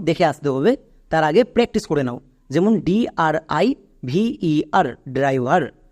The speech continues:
ডিইডব্লিউ ডিউ। নেক্সট ডিএডব্লিউএন কী হবে? ডন। এবার নিচে চলে আসো ডিআরওয়াই ড্রাই। নেক্সট ডিওসিকে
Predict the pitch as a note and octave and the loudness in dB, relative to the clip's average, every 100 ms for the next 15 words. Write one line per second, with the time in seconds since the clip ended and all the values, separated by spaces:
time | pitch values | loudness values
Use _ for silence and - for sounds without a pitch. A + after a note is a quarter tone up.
0 | _ - D3 A3+ A#3+ F3+ D3 C3+ D3+ E3 | _ -4 0 0 0 -2 -2 0 0 2
1 | F#3+ B2 - _ - F3 G3+ A2+ - _ | 2 0 -6 _ -4 0 0 -2 -10 _
2 | _ D3 G3 - - _ _ _ - C3 | _ 0 0 0 -20 _ _ _ -8 0
3 | G3+ B3 - F3 F3+ C3+ C#3+ C3+ D3 - | 2 2 0 0 0 0 -2 0 -2 2
4 | G3+ C#3+ A#2 - - F3 F#3 D3 - _ | 2 2 -2 -16 -4 0 2 0 -2 _
5 | _ B2+ B2+ E3 D3 B2 - _ _ _ | _ -6 0 2 2 -2 -10 _ _ _
6 | E3+ D3+ G3+ F4 D#3+ E3+ A#3 F#3+ D3 C#3 | -4 2 2 2 0 0 0 0 0 0
7 | G#3+ C4+ _ - C#3 G3 B3+ - E3+ D#3 | -2 -4 _ -8 -2 0 0 0 0 0
8 | D#3 F#3 D#3 A#2+ - _ _ C3+ C#3+ G3+ | 0 0 0 -2 -14 _ _ -6 0 2
9 | A#2 A2 _ _ _ _ _ - F3 G#3 | 0 -8 _ _ _ _ _ 0 2 2
10 | - - _ _ C3+ F3+ A#3+ G#3 F3 E3 | -6 -20 _ _ -2 2 2 0 0 2
11 | D#3+ - D3+ C#3+ D3 G3 | 0 0 -2 -2 0 0